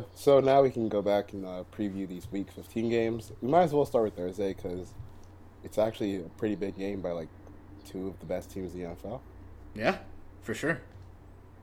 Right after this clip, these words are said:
Speaker 2: Yeah, so it's, uh,
Speaker 1: Chargers at Chiefs?
Speaker 2: yeah,
Speaker 1: What's the,
Speaker 2: Char-
Speaker 1: what's the spread?
Speaker 2: Uh, Chiefs three and a half. So they think Chiefs
Speaker 1: Yeah.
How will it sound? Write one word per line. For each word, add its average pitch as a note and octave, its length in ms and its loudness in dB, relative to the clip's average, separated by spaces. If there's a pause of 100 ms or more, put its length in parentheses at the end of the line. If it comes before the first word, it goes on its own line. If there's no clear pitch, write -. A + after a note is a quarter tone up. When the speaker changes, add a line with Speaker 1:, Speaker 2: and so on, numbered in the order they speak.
(460)
Speaker 2:
Yeah, A2+ 160 2
so C3 220 4
it's, B2+ 180 2
uh, B2+ 40 6
Speaker 1:
Chargers A#2 520 6
at G#2 260 2
Chiefs? A#2+ 380 -4
Speaker 2:
yeah, B2+ 100 6
Speaker 1:
What's A2 140 8
the, D3 80 6
Speaker 2:
Char- - 80 0
Speaker 1:
what's C3+ 160 6
the B2+ 80 -4
spread? G#2 340 4 (260)
Speaker 2:
Uh, B2 200 8
Chiefs C#3 320 0
three B2+ 140 4
and A2 100 2
a F#2+ 40 -4
half. G2+ 340 0 (1500)
So - 140 0
they G#2+ 100 4
think G#2+ 320 -2
Chiefs - 340 -2
Speaker 1:
Yeah. - 60 -12